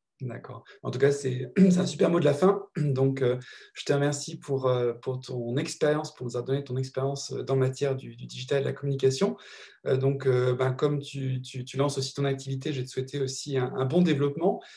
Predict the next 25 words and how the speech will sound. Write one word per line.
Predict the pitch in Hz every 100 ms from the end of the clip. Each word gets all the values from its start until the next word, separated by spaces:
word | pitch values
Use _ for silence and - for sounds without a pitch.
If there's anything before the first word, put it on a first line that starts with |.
| - -
Et | 123
j'espère | 131 156 156
qu'on | 135
se |
retrouvera | 143 135 143 135
d'ici, | 131 - 143 143
d'ici | 123 - 131
quelques | 135 127 131
années | 127 135 175
où | 139
tu | 127 123 127
auras | 123
lancé | 135 143 139
ta | 127
boîte, | 127 143 147 -
euh, | 127 120 117
pas | 143
forcément | 147 - 151
franco-allemand, | 151 139 143 139 151
mais | 127
directement | 131 131 135
sur | 135 120
le |
marché | 120 -
allemand. | 123 131 170